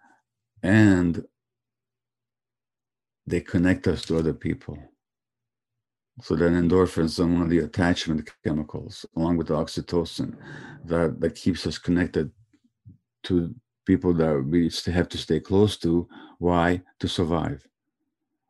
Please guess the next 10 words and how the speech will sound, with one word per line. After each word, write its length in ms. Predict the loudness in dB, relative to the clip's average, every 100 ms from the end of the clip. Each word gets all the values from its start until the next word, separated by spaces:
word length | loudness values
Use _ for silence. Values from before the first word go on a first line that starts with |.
| _
So 180 | 2 6
infants 440 | 6 6 0 2
have 260 | 0 0 2
to 160 | 2
attach 480 | 2 2 2 2 -2
and 120 | -4
connect 340 | 0 0 0 -2
with 120 | -2
their 140 | -4
parents. 540 | -2 -2 -2 -4 -10